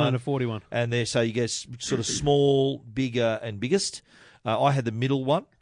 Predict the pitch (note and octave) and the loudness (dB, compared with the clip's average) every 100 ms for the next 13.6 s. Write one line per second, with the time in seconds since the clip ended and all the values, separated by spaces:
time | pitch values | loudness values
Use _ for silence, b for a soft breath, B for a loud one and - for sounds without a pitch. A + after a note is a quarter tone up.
0 | - G#2+ A2 G#2+ G#2+ G#2+ - A#2 G#2+ - | -8 -6 -4 -2 -4 -6 -8 -10 -8 -6
1 | B2 A2 B2+ B2 A2 - G#2+ G#2 - G#2+ | -6 -6 -4 -4 -6 -6 -4 -4 -4 -6
2 | G#2+ F#2+ - A2 A2+ G#2+ G#2+ G2+ G#2+ C3+ | -6 -6 -4 -4 -4 -8 -10 -10 -8 -8
3 | A2 G2+ G2+ G#2+ G#2 G2 F#2 G#2 A2+ C#3 | -8 -8 -8 -8 -6 -6 -8 -10 -10 -14
4 | _ b b b b - A2 A#2+ G2+ G2+ | _ b b b b -8 -6 -4 -2 -4
5 | G2+ - A2+ - _ _ _ b b b | -6 -6 -6 -8 _ _ _ b b b
6 | _ C#3 D#3 F3+ F#3+ C#3+ G2 B2 E3+ - | _ 0 2 2 2 2 2 2 0 -2
7 | D3 C#3+ D3+ D#3 D3+ F3 - D3+ C#3+ D#3+ | -8 -6 -2 2 4 2 2 4 4 6
8 | E3 D3+ D3 B2+ D3+ C3 F3 C3 B2+ C3+ | 6 4 2 2 2 4 4 4 2 2
9 | B2 A#2+ - A#2+ A#2 C#3 D#3 D3+ - D3+ | 2 0 -2 -8 -8 -2 0 0 2 4
10 | D3 C#3+ C#3+ D3+ F3 G3 - F3+ D#3+ - | 6 6 4 0 2 -2 0 0 0 0
11 | D#3+ C#3+ C3+ C#3 B2 C#3 F#3+ D#3 C#3+ D#3 | 0 0 0 0 0 2 2 4 4 2
12 | C#3+ C3 B2 B2 A#2 - C#3+ D3 D3+ D3 | 0 0 0 -2 -8 -6 -2 0 0 0
13 | E3 - G#2+ C#3 A3+ - | -2 -4 -2 -2 -4 -12